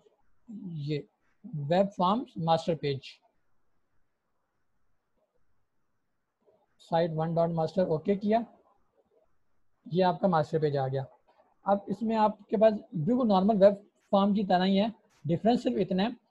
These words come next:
कि आप एक तो master page को directly run नहीं कर सकते हो, यानी इस page को direct view in browser आप नहीं कर सकते। Second,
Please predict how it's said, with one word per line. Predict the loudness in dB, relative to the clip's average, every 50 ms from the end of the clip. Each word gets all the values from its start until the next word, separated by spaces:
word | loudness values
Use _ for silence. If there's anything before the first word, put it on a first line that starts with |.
| _ _ _ _ _ -4
कि | 0
आप | 2 2 2 2 -2 -4
एक | 0 0 0 0 0
तो | 0
master | 2 2 2 0 0 0 -2 0
page | 0 0 0 2
को | 2
directly | 2 4 4 2 2 0 0 0 2 2
run | 4 4 2 2
नहीं | 2 0 0
कर | 0 -2
सकते | -2 -2 -8 -8 -6 -6 -6
हो, | -6 -6 -8 -8 -6
यानी | -4 -2 -2
इस | -4
page | 0 0 0 0 2
को | 2 0
direct | 2 4 6 6 4 4 4
view | 2 4 4
in | 4 4
browser | 4 4 4 4 6 6
आप | 4 4 2
नहीं | 0 0 0 2 2 2
कर | 2 2 0
सकते। | 0 -6 -10 -10 _ -12 -12 -12 -14 _ _ _ _ _ _ _ _ _ _ _ 0
Second, | 0 0 0 0 -2 -4 -4 -4